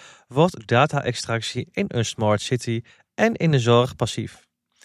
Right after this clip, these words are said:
Burgers zullen actiever moeten nadenken over hun digitale hygiëne. Welke slimme apparaten laten we toe in ons huis?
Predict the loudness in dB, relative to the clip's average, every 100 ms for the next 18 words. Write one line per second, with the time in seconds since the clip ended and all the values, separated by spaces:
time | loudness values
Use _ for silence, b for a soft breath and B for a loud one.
0 | b b b 6 6 4 0 -2 -6 -4
1 | -4 -6 -4 -4 -2 0 -2 2 2 4
2 | 2 0 -4 -2 -2 0 -4 -4 -6 -4
3 | -2 -2 0 4 4 2 -6 _ B B
4 | B B 2 2 2 -2 0 2 0 -2
5 | 2 4 4 2 0 2 2 -2 -4 -2
6 | -2 -2 0 0 0 -2 -2 -8 -16